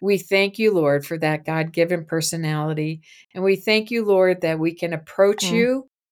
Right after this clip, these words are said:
Speaker 1: no matter what our situation is, whether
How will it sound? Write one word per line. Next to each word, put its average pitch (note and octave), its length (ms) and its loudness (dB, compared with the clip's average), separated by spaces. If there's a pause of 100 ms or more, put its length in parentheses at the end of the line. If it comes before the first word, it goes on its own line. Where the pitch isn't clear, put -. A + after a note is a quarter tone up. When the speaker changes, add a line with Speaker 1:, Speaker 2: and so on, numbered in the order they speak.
(520)
Speaker 1:
no G3 160 -2
matter G3 400 0
what G3+ 220 2
our F#3+ 140 4
situation E3+ 840 -2
is, D3 440 -6 (340)
whether F3 720 2